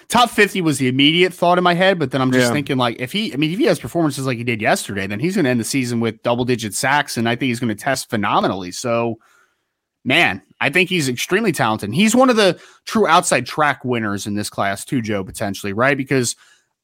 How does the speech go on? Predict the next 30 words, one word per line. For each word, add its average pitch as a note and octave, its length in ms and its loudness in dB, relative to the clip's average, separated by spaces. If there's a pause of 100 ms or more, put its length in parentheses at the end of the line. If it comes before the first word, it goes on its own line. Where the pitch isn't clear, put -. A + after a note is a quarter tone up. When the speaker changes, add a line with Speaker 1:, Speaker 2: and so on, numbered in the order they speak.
(100)
Speaker 1:
Will A3+ 240 6
Anderson's G#3+ 340 2
not F#3+ 140 4
a C3 80 2
true F#3 300 -4
outside C#3+ 440 -2
track - 460 -2
guy. G#2 480 -2
Like, A2 120 -6
he's C3+ 180 0
a A2+ 80 -4
power F3 480 2
guy, D#3+ 360 6
inside C#3 500 0
counters, D#3+ 760 2
can C3 140 -10
win E3+ 160 0
outside D3 440 0
with C3 140 -6
pure C3+ 200 -4
speed, C#3+ 380 -4
but, C3 100 -6
like, B2+ 140 -6
he's E3 140 -4
not F#3+ 140 4
a C#3 40 2
true B2 320 -4 (160)
edge C#3+ 400 -4
bender, A#2 480 -2 (140)
right? B2 380 -2